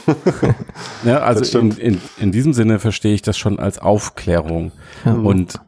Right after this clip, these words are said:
Speaker 2: solange der technische Prozess A noch immer komplex ist und B teuer, äh, in dem Fall werden ja auch immer noch teure Grafikkarten ben-,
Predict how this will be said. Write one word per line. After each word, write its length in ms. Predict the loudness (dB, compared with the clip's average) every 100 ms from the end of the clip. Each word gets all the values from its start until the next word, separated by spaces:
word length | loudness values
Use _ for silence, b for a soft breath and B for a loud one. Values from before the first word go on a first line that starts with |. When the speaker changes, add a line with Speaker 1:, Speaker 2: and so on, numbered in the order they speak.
| _
Speaker 2:
solange 560 | -6 0 2 4 2 2
der 160 | 0
technische 420 | 2 0 -2 -4 -4
Prozess 540 | -4 0 0 0 -6
A 340 | -6 0 2
noch 160 | 2 0
immer 220 | 0 -2
komplex 480 | -2 -2 0 -2 -2
ist 180 | -2 -2
und 140 | -2
B 180 | 2 2
teuer, 640 | 2 0 2 4 2 -2 b b b b b b b _ _
äh, 300 | 0 2 0
in 80 | 0
dem 120 | 0 2
Fall 160 | 2
werden 100 | 2
ja 60 | 2
auch 100 | 2
immer 120 | 2
noch 180 | 0 0
teure 240 | -2 -2
Grafikkarten 600 | 0 -2 0 0 0 0 0
ben-, 200 | -2